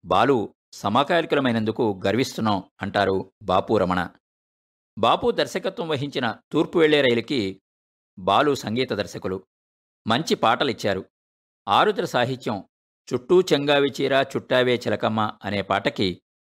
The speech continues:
బాలు ఇచ్చిన బాణీ తోడై ఇప్పటికీ అది హిట్ లిస్ట్లో ఉన్నది.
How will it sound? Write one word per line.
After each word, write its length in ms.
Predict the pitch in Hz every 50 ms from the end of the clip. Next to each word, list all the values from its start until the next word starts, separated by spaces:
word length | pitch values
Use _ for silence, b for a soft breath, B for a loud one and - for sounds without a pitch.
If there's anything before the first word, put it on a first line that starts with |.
| _ _ _ _ _ -
బాలు 260 | 95 95 104 127 160
ఇచ్చిన 240 | 160 135 - 135 123
బాణీ 360 | 101 92 98 101 113 135 135
తోడై 440 | 117 - 107 104 107 127 139 - _ _ _ -
ఇప్పటికీ 600 | 98 95 - 131 135 131 120 143 123 110 - - _ _ _ _ _ _ - 87
అది 180 | 90 85 117
హిట్ 280 | 120 - 107 101 - 143
లిస్ట్లో 280 | 147 - - - 113
ఉన్నది. 420 | 104 98 90 90 95 95 92 -